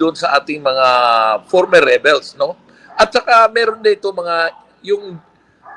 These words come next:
currently they are sa, nandyan sa kausa yung M I L F, ah, kasi kasama natin dito sa ating Arms to Farms program.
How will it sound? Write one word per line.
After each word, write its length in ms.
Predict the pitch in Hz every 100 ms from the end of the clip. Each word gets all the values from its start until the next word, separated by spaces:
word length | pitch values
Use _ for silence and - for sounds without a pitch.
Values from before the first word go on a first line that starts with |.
| - -
currently 640 | 208 214 208 180 180 180
they 160 | 170 175
are 320 | 160 160 160
sa, 400 | - 160 143 139
nandyan 400 | 156 156 139 135
sa 160 | 151
kausa 400 | - 117 117 135
yung 380 | 120 117 113 113
M 140 | 113 107
I 160 | 107 151
L 80 | 175
F, 240 | 127 - _ _ _ _ _ -
ah, 80 | 127
kasi 240 | 135 175
kasama 400 | 151 135 135 135
natin 400 | 131 120 - 131
dito 320 | 120 120 127 117
sa 480 | 120 110 110 104 107
ating 240 | 104 107 110
Arms 240 | 110 104
to 80 | -
Farms 320 | 104 101 -
program. 480 | 95 90 87 92